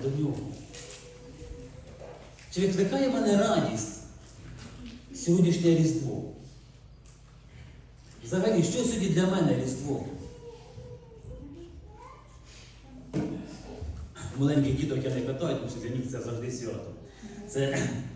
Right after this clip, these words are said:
<clears throat> приїжджають гості, це батьки готують, це подарунки, це гарний стіл,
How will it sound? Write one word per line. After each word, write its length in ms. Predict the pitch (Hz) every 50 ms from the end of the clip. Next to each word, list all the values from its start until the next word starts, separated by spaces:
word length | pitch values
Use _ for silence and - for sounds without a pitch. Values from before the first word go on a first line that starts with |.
| -
<clears throat> 420 | - - - - - - - - -
приїжджають 480 | 143 143 143 135 135 143 131 127 -
гості, 360 | 131 160 185 180 165 - 139 131 127
це 80 | 135
батьки 460 | 127 127 131 131 - - 135 139 131 117 -
готують, 460 | - - - 190 185 175 156 139 131 - - - - - - -
це 120 | - 165 156
подарунки, 680 | 151 147 139 135 143 143 170 196 196 175 156 - 139 131
це 100 | - 139
гарний 380 | 131 156 160 160 - 139 139 139
стіл, 400 | - - - - 202 196 180 170